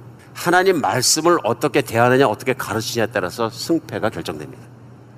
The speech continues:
내가 아무리 자녀를 잘 키운 것 같아도, 좋은 학교를 졸업시켰어도, 좋은 직업을 가지고 있어도, 안정되게 사는 것 같아도, 하나님 말씀에 멀어지게 가르치고 교만하게 가르쳤으면 겉으로는 온유해 보이도 속은 교만한 아이일 수 있습니다.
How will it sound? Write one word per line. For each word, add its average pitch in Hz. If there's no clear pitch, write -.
내가 165
아무리 214
자녀를 160
잘 -
키운 196
것 160
같아도, 107
좋은 156
학교를 180
졸업시켰어도, 127
좋은 131
직업을 147
가지고 92
있어도, 101
안정되게 135
사는 123
것 113
같아도, 85
하나님 165
말씀에 123
멀어지게 120
가르치고 117
교만하게 104
가르쳤으면 82
겉으로는 127
온유해 113
보이도 90
속은 131
교만한 82
아이일 73
수 -
있습니다. -